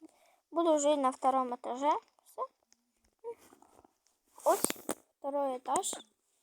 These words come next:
Никто, никто, никто, никто. Да блин, я хочу с кем жить, она просто никто.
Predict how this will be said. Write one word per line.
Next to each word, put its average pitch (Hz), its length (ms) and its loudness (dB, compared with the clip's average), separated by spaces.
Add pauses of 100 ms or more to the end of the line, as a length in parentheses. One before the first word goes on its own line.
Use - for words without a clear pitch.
(320)
Никто, 330 360 -4
никто, 370 420 -6
никто, 349 440 -6
никто. 302 640 -4
Да 277 160 -6
блин, 466 360 -4
я 339 100 -6
хочу - 300 -8 (360)
с - 120 -20
кем 554 540 -2
жить, 370 360 -4
она 294 180 -4
просто 339 460 -6
никто. 302 680 -10